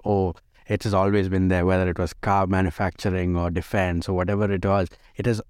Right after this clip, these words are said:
always been really strong. And the transition to technology is more of an integration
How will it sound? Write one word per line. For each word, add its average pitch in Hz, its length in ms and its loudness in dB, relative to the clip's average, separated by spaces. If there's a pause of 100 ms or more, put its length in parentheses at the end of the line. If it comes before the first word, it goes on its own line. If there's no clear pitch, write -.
(100)
always 117 480 2
been 104 160 4
really 92 280 0
strong. 90 440 -2 (320)
And 117 140 4
the 113 40 0
transition 123 840 2
to 139 340 2 (840)
technology 110 840 0 (300)
is 131 200 2
more 123 380 4
of 123 80 2
an 110 100 4
integration 113 840 0